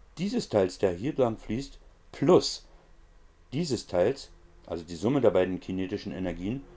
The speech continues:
eins und zwei habe ich als N zusammengefasst, wieder gleich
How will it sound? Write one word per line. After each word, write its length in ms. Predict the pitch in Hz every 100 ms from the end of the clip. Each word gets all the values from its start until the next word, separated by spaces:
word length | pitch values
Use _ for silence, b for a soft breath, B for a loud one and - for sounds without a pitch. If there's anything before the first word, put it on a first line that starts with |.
| -
eins 220 | 92 95
und 100 | 95
zwei 220 | - 101 92
habe 140 | 95
ich 120 | 85
als 200 | 82 -
N 220 | - 117
zusammengefasst, 680 | - 110 120 117 123 131 - B B B B
wieder 440 | 98 113 147 190
gleich 480 | 113 90 113 -